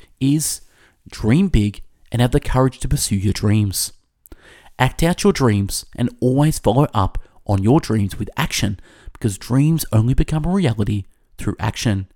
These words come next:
If you can dream it, you can do it. Take your dreams out of your head and make them a reality. Give your dreams life by getting them from images in your mind to written words. Daydream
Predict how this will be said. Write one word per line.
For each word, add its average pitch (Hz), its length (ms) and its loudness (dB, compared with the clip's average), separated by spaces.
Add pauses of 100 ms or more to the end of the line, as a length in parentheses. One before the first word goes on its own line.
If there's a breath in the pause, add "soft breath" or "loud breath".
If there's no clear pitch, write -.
(800 soft breath)
If 135 120 2
you 113 100 4
can 104 160 -2
dream 135 300 4
it, 196 120 -2 (540)
you 120 220 -2
can 165 220 0
do 101 200 4
it. 98 100 0 (520 soft breath)
Take - 280 0
your 214 140 6
dreams 101 500 -2
out 107 100 0
of 117 40 -2
your 180 180 2
head 95 300 -4 (300 soft breath)
and 156 180 0
make 107 220 2
them 101 320 0
a 107 60 -2
reality. 98 580 0 (1040 soft breath)
Give 185 180 -2
your 214 80 4
dreams 180 380 0
life 104 340 0 (260)
by 127 180 2
getting 135 280 2
them 135 140 0
from 107 260 -4
images 147 380 -2
in 127 100 2
your 170 140 4
mind 104 360 0 (280)
to 175 120 -2
written 104 300 -2
words. 117 580 0 (1400 soft breath)
Daydream 127 560 0